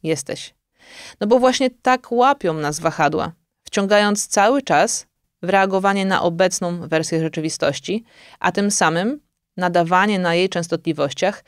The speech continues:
i pozostawanie cały czas właśnie w tej, której się nie chce.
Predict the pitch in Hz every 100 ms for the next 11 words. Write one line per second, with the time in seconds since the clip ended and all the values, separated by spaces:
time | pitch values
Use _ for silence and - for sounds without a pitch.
0 | _ _ _ _ _ - 262 240 208 -
1 | 170 160 160 165 175 _ - 151 165 -
2 | - - - - 165 151 - 160 151 -
3 | - 180 180 - 160 156 - 165 151 135
4 | -